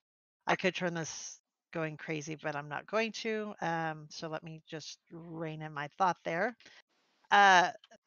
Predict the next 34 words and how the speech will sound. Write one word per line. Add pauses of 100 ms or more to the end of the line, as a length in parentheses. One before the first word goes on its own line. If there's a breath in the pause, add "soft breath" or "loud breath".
but
older
people
tend
<laughs>
to (3250 soft breath)
the
older
people
are
much,
much
more
in
charge
of
their
financial
life, (120)
um, (120)
and
so
they
have
been
taking
responsibility
for
their
actions
for
the
most
part.